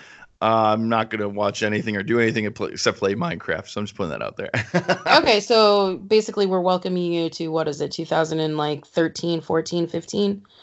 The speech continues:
Speaker 1: Right, exactly.
Speaker 2: Was
Speaker 1: Well, I have a five-year-old or a six-year-old, and so, you know, I use him as an excuse to play these awesome video games. <laughs>
Speaker 2: Gotcha. I can't wait for my nieces and nephews to get that old so I can have excuses.
Speaker 1: Oh my God, it's such a great game.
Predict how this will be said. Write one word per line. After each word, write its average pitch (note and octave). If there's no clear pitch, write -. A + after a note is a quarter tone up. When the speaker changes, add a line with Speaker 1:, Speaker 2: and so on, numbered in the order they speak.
Speaker 1:
Right, B2+
exactly. A#2
Speaker 2:
Was C3
Speaker 1:
Well, D3+
I E3+
have E3+
a D#3
five-year-old D3+
or B2
a B2+
six-year-old, B2+
and A2+
so, A2+
you C3+
know, G#2+
I F#2+
use B2+
him C3
as A#2+
an A#2+
excuse B2
to -
play A2+
these G#2+
awesome G2
video G2+
games. G2+
<laughs> -
Speaker 2:
Gotcha. F3
I F#3
can't B3+
wait A#3
for G#3
my F#3+
nieces F#3
and F3
nephews E3+
to F3
get E3+
that D#3+
old D3+
so D#3+
I D#3
can D#3
have D#3
excuses. D3+
Speaker 1:
Oh -
my A#2
God, A2
it's A2+
such C#3+
a C3+
great A#2
game. A2+